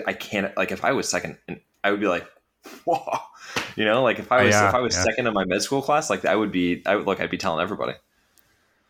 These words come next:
Speaker 1: <laughs> I wouldn't,
Speaker 2: Yeah.
Speaker 1: 'cause I hate, I hate
Speaker 2: Yeah, it's
Speaker 1: bragging on
Speaker 2: hard to
Speaker 1: myself,
Speaker 2: say,
Speaker 1: but, like,
Speaker 2: 'cause,
Speaker 1: yeah.
Speaker 2: 'cause you, you get to that point where, especially when you're in a tight race for the, for the lead in the overall, like,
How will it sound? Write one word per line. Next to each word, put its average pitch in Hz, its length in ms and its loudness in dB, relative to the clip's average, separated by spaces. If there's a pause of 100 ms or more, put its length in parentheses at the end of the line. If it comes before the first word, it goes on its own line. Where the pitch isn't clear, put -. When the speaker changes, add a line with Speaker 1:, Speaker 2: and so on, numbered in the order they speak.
(880)
Speaker 1:
<laughs> - 20 -6 (380)
I 101 40 -2
wouldn't, 92 300 0
Speaker 2:
Yeah. 117 180 6
Speaker 1:
'cause 98 240 0
I 82 160 0
hate, 90 220 0
I 90 80 0
hate 90 120 -2
Speaker 2:
Yeah, 147 100 6
it's 156 120 -2
Speaker 1:
bragging 170 40 0
on 226 60 2
Speaker 2:
hard - 40 0
to - 0 -
Speaker 1:
myself, - 240 0
Speaker 2:
say, 127 80 0
Speaker 1:
but, 82 100 0
like, 90 180 0
Speaker 2:
'cause, 95 300 -6
Speaker 1:
yeah. 82 140 -2 (640)
Speaker 2:
'cause 104 160 -4
you, 131 180 0 (200)
you 147 160 -4
get 143 180 0
to 151 100 -2
that 107 180 0
point 113 360 -2
where, 98 360 0 (920)
especially - 400 -2
when 101 180 0
you're 95 160 0
in 95 100 0
a 90 60 -2
tight 101 300 -4
race 98 240 0
for 101 200 -4
the, 90 300 0
for - 160 -6
the 95 100 -2
lead 95 220 0
in 90 100 2
the 92 100 2
overall, 87 560 0
like, 87 220 -4